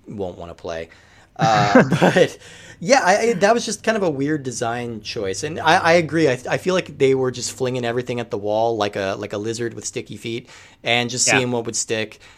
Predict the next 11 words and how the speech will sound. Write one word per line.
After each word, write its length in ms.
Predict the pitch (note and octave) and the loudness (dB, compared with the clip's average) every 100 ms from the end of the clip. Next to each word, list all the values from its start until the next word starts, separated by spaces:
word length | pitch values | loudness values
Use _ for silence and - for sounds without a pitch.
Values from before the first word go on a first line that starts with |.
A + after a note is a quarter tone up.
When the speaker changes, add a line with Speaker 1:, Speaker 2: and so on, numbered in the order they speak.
| _ _ _ | _ _ _
Speaker 1:
And, 460 | - A#2+ A#2+ A#2 B2 - | -6 -2 -2 -4 -10 -10
uh, 80 | D#3 | -8
there's 280 | C#3 D#3 E3 | 2 2 4
not 240 | G3 A3+ | 2 2
really 220 | G3 F3+ | 0 2
a 40 | D3 | 2
whole 240 | - D#3 | 2 2
lot 200 | C#3+ C3+ | 4 4
of 100 | B2 | 2
cohesion 580 | - A2 G#2 B2+ C3 D#3 | -4 -6 -6 -8 -6 -6
here. 460 | C#3 D#3+ D3+ D3+ | -8 -6 -4 -6